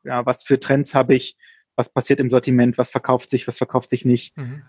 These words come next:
Speaker 2: Aber das, da ist ja auch viel White Label dabei, oder? Weil du jetzt nochmal sagst, mit Zutaten und so weiter.
Speaker 1: Unglaublich. Also fast,
Speaker 2: Ja,
Speaker 1: fast,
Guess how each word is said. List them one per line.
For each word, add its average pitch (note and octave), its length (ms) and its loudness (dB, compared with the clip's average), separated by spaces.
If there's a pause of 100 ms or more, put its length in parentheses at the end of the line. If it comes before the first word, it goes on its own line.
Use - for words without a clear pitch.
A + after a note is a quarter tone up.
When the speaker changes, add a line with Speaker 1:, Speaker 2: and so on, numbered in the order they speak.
(200)
Speaker 2:
Aber D3+ 120 -4
das, D#3 280 -2
da D#3+ 100 0
ist D3+ 160 0
ja E3+ 60 2
auch D3+ 100 0
viel D#3 240 0
White F3 240 2
Label B2+ 180 0
dabei, A#2+ 320 -2
oder? D3+ 200 0
Weil C3+ 100 0
du C3 60 -2
jetzt - 120 -10
nochmal C3 200 -4
sagst, B2+ 240 -10
mit B2+ 100 -8
Zutaten C#3 380 -8
und - 20 -14
so - 80 -4
weiter. E3+ 80 8
Speaker 1:
Unglaublich. C#3 460 4
Also C#3 100 2
fast, D#3 280 2
Speaker 2:
Ja, B2 100 -12
Speaker 1:
fast, D3 320 0